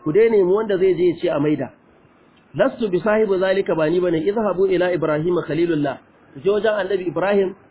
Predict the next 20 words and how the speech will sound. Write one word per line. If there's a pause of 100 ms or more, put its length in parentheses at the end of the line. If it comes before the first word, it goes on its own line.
(140)
shine
maji
dadin
Allah. (280)
To
haka
dai,
haka
dai
za
a
yi
ta
zuwa
har
a
zo
wajen
annabi
Muhammad